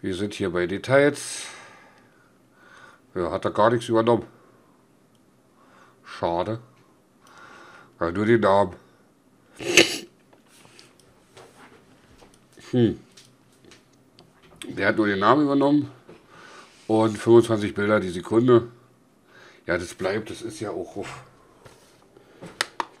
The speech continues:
Steht das nicht auf den alten Dingern irgendwo drauf? Mehr als fünfundzwanzig war da damals auch gar nicht drin. Der Film ist von neunzehnhundertachtundfünfzig. Also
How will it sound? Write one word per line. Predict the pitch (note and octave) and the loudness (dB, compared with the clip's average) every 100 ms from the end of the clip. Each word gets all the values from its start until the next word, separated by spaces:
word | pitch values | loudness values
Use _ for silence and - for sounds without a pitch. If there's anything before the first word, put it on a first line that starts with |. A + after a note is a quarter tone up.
| _ _ _ _ _ _ _ _ _ _ _ - | _ _ _ _ _ _ _ _ _ _ _ -16
Steht | - - G#2+ | -14 -10 -4
das | A#2 | -2
nicht | A#2 G#2+ | 0 0
auf | A2+ | -2
den | A#2 F#2 | -2 -2
alten | G2 A2+ A#2 | 0 0 0
Dingern | A#2 A#2 | 4 4
irgendwo | G#2+ G#2+ G#2 | 2 -2 -2
drauf? | G2+ F#2+ B2+ D3 - - _ _ _ _ _ _ _ _ _ - - - - - - _ _ _ - | -2 0 0 0 -4 -20 _ _ _ _ _ _ _ _ _ -20 -20 -20 -20 -20 -20 _ _ _ -8
Mehr | G2+ | -2
als | G#2+ - | -2 2
fünfundzwanzig | A#2 A2 G#2+ G#2 | 4 4 2 2
war | G#2 | 2
da | G2+ G2+ | 2 0
damals | G2+ G#2 G#2+ | 0 0 0
auch | G2+ | -2
gar | F#2 G2 | -2 -4
nicht | F#2 | -4
drin. | F2+ F#2+ A2+ - - _ _ _ _ _ _ - - - - - | -4 0 0 0 -20 _ _ _ _ _ _ -20 -20 -20 -16 -10
Der | F#2+ | -2
Film | A2 A2 | 2 2
ist | |
von | G#2+ G#2 | 2 0
neunzehnhundertachtundfünfzig. | G#2 G#2+ A2+ - - - A2+ A#2+ A#2+ A#2+ A2 B2+ - - - | 0 2 0 0 -4 -4 -4 0 0 2 2 2 -2 -18 -12
Also | - G2 | -6 -4